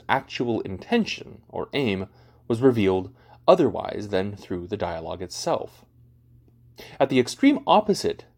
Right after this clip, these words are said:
of the view that the dialogues were a vehicle for Plato's philosophy is the view that the literary nature of the dialogues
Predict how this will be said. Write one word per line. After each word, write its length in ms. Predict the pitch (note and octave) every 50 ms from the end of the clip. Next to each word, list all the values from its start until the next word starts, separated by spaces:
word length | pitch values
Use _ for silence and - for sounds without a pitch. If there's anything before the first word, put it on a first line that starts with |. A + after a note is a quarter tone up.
| _ _ _
of 140 | - A#2+ G2
the 80 | G#2
view 300 | G2 G2 G2 F2+ F2 F2
that 160 | F2 F#2+ F#2 -
the 60 | F2+
dialogues 540 | F#2+ F#2 F#2 F#2 F2+ F#2 F#2 F2+ - - -
were 220 | G2+ F#2 F2 F2+ - - - -
a 80 | - G2
vehicle 560 | F#2 F#2 G2+ B2+ C#3+ C3+ B2 A#2 A#2+ - G#2
for 160 | G2 - G#2+
Plato's 500 | G2 - - B2 A#2+ A2+ A2 F#2+ F#2 -
philosophy 720 | - - - F#2 G#2 D3+ E3+ D3 - A2+ - - - - - - _ _ _ _ _ _ _ _
is 80 | A#2+ B2
the 80 | G3
view 220 | F#3 D#3 C3+ B2 C3+
that 140 | C#3+ C#3
the 80 | C#3 C#3+
literary 520 | C#3 C3+ C#3+ F3+ F3 F3 D#3+ D#3 C#3+ C#3
nature 400 | C3 C3+ F3 A3 G3+ - - B2
of 140 | - - A#2+
the 80 | B2+ A#2+
dialogues 600 | A2+ G#2+ F#2 F2 F2 F2+ F2+ F2+ F#2+ A2 A#2